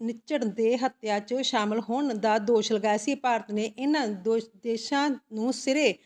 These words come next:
ਤੋਂ, ਸਿਰੇ ਤੋਂ ਖਾਰਜ ਕਰਦੇ ਹੋਏ ਕੈਨੇਡਾ ਤੇ ਅੱਤਵਾਦੀਆਂ ਨੂੰ ਸੁਰੱਖਿਆ ਦੇਣ ਦਾ ਦੋਸ਼ ਲਗਾਇਆ ਹੈ। ਇਸ ਦੇ ਬਾਅਦ ਦੋਵਾਂ ਦੇਸ਼ਾਂ ਨੇ ਇੱਕ ਦੂਜੇ ਤੇ ਕੂਟਨੀਤੀਆਂ ਨੂੰ ਬਰਖਾਸਤ ਕੀਤਾ ਅਤੇ ਵਪਾਰ ਤੇ ਵੀਜ਼ਾ ਪਾਬੰਦ-, ਪ੍ਰਬੰਧਕਾਂ 'ਤੇ ਵੀ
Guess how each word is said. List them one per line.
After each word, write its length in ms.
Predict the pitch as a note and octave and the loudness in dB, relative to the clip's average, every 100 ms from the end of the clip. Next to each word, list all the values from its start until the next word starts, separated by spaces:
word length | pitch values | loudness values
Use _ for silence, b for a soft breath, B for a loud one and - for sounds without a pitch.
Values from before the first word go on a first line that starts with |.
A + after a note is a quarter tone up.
| b b b _ | b b b _
ਤੋਂ, 240 | B3 C4 C#4+ | -4 -2 -2
ਸਿਰੇ 280 | - B3 C4 | 4 4 6
ਤੋਂ 180 | A3+ A3+ | 2 -2
ਖਾਰਜ 360 | B3+ G#3+ G3 | 0 0 -2
ਕਰਦੇ 300 | A#3 G#3+ G3 | 0 2 4
ਹੋਏ 100 | B3+ | 4
ਕੈਨੇਡਾ 360 | C4+ A#3 G#3 G#3 | 4 0 0 0
ਤੇ 220 | G#3+ B3+ - | 0 -6 -4
ਅੱਤਵਾਦੀਆਂ 540 | A3+ - B3+ A#3+ A3+ C4+ | -6 -4 -2 0 0 0
ਨੂੰ 80 | C#4 | 2
ਸੁਰੱਖਿਆ 480 | B3+ G#3+ - A#3 | 0 -2 -4 -4
ਦੇਣ 360 | A3 G3 B3+ C#4+ | -2 0 0 2
ਦਾ 140 | G#3+ | 2
ਦੋਸ਼ 360 | G#3+ G#3 A3+ A3 | 0 2 0 0
ਲਗਾਇਆ 260 | G3+ G#3+ A3 | 0 0 2
ਹੈ। 80 | C#4 | 0
ਇਸ 220 | A3+ G#3 G3+ | 0 -4 -2
ਦੇ 160 | G#3+ | -2
ਬਾਅਦ 320 | G3+ A#3 C4+ G#3+ | 2 4 4 0
ਦੋਵਾਂ 260 | A#3+ D4 | 0 0
ਦੇਸ਼ਾਂ 400 | A#3 A3+ - A#3+ B3 B B B - | 2 -2 0 -4 -4 B B B -2
ਨੇ 140 | C#4 | 0
ਇੱਕ 320 | D4+ D4 D4 | 2 0 -2
ਦੂਜੇ 360 | C4 A3+ F#3 A3+ | -2 -2 4 2
ਤੇ 260 | A3+ A3+ A#3+ | 4 0 0
ਕੂਟਨੀਤੀਆਂ 1000 | A#3 B3+ C4+ A#3 A3 - A#3 A#3+ C4+ G#3+ - _ _ _ | -4 -8 -4 -4 -4 -8 -6 0 0 0 -6 _ _ _
ਨੂੰ 260 | A#3 B3+ B3+ | -2 0 0
ਬਰਖਾਸਤ 760 | B3 - _ A3+ A3 C4 - | -2 -4 _ 0 0 0 -2
ਕੀਤਾ 600 | G3+ G#3+ - A3+ - A3+ A#3+ | -4 -6 -8 -14 -6 -2 -2
ਅਤੇ 220 | G#3+ C#4+ | 0 2
ਵਪਾਰ 400 | C4 B3 G#3+ G#3+ | 2 2 0 0
ਤੇ 200 | G#3 C#4 | -4 -4
ਵੀਜ਼ਾ 400 | A3 G#3+ G3 C4 | -2 0 4 4
ਪਾਬੰਦ-, 480 | B3+ G3 G#3+ A#3 C4 - - | 4 -2 0 0 -2 -4 -12
ਪ੍ਰਬੰਧਕਾਂ 540 | G#3+ A3+ B3 C4+ C#4 | -4 0 0 2 0
'ਤੇ 240 | B3 A3 G#3 | 2 -2 0
ਵੀ 220 | G3 C4+ | 0 -2